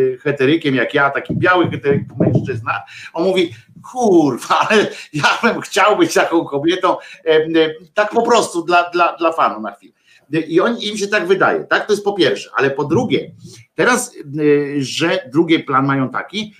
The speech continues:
że to rozbudza w tych młodych ludziach, którzy mają jakieś wątpliwości, że to otwiera im właśnie takie dróżki, nadzieję im daje, a ta nadzieja jest oczywiście,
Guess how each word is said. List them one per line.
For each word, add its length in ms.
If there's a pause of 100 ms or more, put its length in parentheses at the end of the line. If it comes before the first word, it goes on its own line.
(160)
że 160
to 200
rozbudza 640
w 100
tych 180
młodych 380
ludziach, 320
którzy 280
mają 200
jakieś 280
wątpliwości, 1000 (880)
że 220
to 680 (240)
otwiera 580
im 160
właśnie 280
takie 280
dróżki, 380 (100)
nadzieję 720
im 200
daje, 480 (200)
a 80
ta 200
nadzieja 480
jest 180
oczywiście, 720